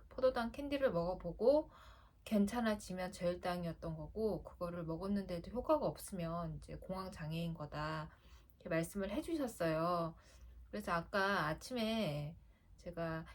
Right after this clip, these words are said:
무릎 관절약 이모튼 타러 병원 갔다가 약국에 마침 포도당 캔디가 보이더라고요. 그래가지고 포도당 캔디를 하나 샀습니다. 그래서 이제 제가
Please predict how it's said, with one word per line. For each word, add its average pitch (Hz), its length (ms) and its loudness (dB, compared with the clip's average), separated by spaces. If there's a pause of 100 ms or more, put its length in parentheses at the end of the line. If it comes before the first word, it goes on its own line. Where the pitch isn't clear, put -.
(600)
무릎 202 380 2
관절약 170 920 2
이모튼 202 600 0
타러 240 340 2
병원 175 320 0
갔다가 170 840 -2
약국에 165 640 -2
마침 180 480 -4
포도당 302 460 4
캔디가 349 440 0
보이더라고요. 165 1040 -2 (560)
그래가지고 180 460 -4
포도당 330 480 2
캔디를 339 420 0
하나 254 160 -4
샀습니다. 233 880 -2 (1900)
그래서 226 280 -10
이제 214 200 -2
제가 196 360 -2